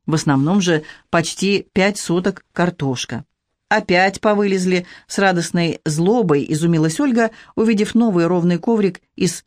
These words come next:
подсвекольника, появившийся буквально за несколько дней вокруг помидоров. Листья вредного сорняка стали сворачиваться на ночь, и цвет у коврика был зеленовато-фиолетовый.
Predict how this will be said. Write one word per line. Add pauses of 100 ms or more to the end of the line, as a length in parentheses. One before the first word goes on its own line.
(120)
подсвекольника,
появившийся
буквально
за
несколько
дней
вокруг
помидоров. (600)
Листья
вредного
сорняка (320)
стали
сворачиваться
на
ночь, (280)
и
цвет
у
коврика
был
зеленовато-фиолетовый.